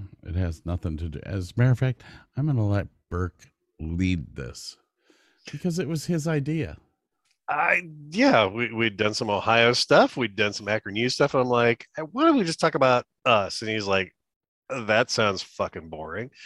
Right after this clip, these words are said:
Speaker 2: "Okay, uh, what about your favorite movies?"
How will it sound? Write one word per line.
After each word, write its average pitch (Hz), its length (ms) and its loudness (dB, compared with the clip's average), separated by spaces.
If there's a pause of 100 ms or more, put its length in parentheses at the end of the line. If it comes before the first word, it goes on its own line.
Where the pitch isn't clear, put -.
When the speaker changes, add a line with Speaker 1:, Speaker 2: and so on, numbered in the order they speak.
(260)
Speaker 2:
"Okay, 139 600 4
uh, 151 540 6
what 135 420 -2
about 127 380 2 (440)
your 120 200 -6
favorite 104 380 -2
movies?" 87 500 -12